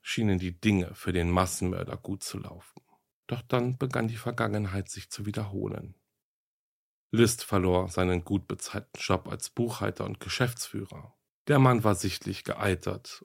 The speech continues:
und es fiel ihm schwer, die Anforderungen seines Arbeitgebers gerecht zu werden.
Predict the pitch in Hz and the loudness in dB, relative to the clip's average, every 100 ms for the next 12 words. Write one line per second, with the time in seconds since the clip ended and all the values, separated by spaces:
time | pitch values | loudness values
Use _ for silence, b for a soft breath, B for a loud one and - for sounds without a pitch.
0 | - - - - 101 98 95 - 104 101 | -12 -10 -8 -8 -6 -4 -4 0 2 2
1 | 95 92 110 110 - 101 90 92 98 101 | 2 -2 -2 0 2 2 4 4 4 2
2 | - 123 123 - 117 107 - 101 107 98 | 0 0 0 0 2 2 2 0 0 -4
3 | - 101 113 - - 90 95 92 - 101 | -4 0 0 0 -4 -4 -6 -8 -12 -16